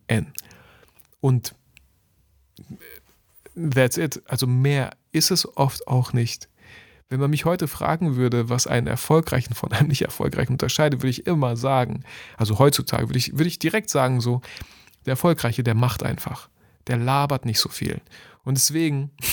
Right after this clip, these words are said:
<laughs> wie gesagt, nochmal, auf den Erfolgskurs zu sprechen. Ich wollte aufhören zu labern. Ich wollte anfangen zu machen.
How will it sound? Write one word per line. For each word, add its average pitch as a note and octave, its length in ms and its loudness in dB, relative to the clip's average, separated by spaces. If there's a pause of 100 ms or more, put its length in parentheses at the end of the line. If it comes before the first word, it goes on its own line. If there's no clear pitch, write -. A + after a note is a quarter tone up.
<laughs> E3 220 0
wie - 160 -8
gesagt, A#2+ 320 2 (320)
nochmal, G#2 380 0 (600)
auf - 140 -6
den G2 320 2
Erfolgskurs - 680 0
zu D#3+ 100 0
sprechen. C#3+ 480 -2 (580)
Ich B2 340 4
wollte A2+ 360 0
aufhören A2+ 440 0
zu - 140 0
labern. G#2+ 580 2
Ich - 300 0
wollte - 360 -2
anfangen G#2+ 440 0
zu - 140 0
machen. - 420 0